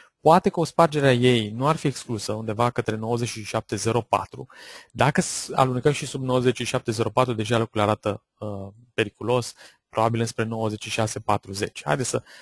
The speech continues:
ne folosim și de retragere Fibonacci și să, uh, găsim un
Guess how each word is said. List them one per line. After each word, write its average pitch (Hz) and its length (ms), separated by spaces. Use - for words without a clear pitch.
ne 127 120
folosim 123 520
și - 160
de 107 180
retragere 101 500
Fibonacci 95 640
și 170 420
să, 135 460
uh, 135 200
găsim 120 340
un 107 140